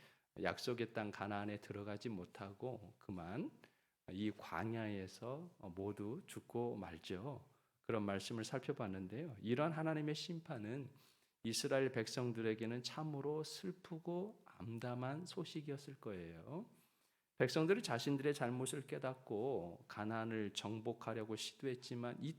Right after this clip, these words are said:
또한 하나님을 반역하는 것이 되어버렸습니다. 그러니까 연속적인 반역과 실패, 믿음의 실패가 거듭되는 그 가운데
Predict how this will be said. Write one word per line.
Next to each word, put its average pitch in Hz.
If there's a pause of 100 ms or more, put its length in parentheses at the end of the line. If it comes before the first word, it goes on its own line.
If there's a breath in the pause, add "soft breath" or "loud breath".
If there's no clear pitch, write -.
또한 147 (380 loud breath)
하나님을 160
반역하는 120
것이 117
되어버렸습니다. 110
그러니까 -
연속적인 123
반역과 120
실패, 156 (460 soft breath)
믿음의 123
실패가 123
거듭되는 117
그 110
가운데 107